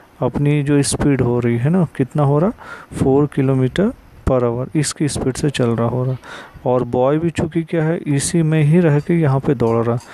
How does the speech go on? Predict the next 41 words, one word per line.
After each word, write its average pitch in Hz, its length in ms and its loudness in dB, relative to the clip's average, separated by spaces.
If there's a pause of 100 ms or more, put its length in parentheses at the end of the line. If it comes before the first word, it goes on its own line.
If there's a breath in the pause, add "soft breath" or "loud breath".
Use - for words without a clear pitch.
(320 loud breath)
तो 143 60 0
ये 147 220 4
चीज़ 170 300 2
आप 160 140 2 (260)
ध्यान 143 540 -4
देना 143 320 2 (400 loud breath)
कि 143 100 0
यदि 143 180 4
अगर 160 180 4
मान 156 260 2
लीजिए 156 240 2
कोई 147 260 4
भी, 160 400 2 (400)
जैसे 139 320 2
हम 147 180 2
किसी 156 380 -2 (760 loud breath)
कार 131 340 2
या 131 360 0 (180)
मान 127 380 -2
लीजिए 131 280 2
जीप 127 340 -2
में 156 320 0
है 143 80 2
ना, 180 100 4
अ, - 840 -2
जो 131 160 2
है 139 340 2 (380)
वो 131 440 2 (1300 loud breath)
है 143 340 0
बैठे 131 340 0
हैं 139 260 0
और 135 300 0
या 143 160 0
उसी 143 320 0
में 160 200 0
यदि 147 140 0
अगर 147 180 0
हम 127 180 -2
चल 120 200 -2
रहे 120 200 -4
हैं, 120 160 -4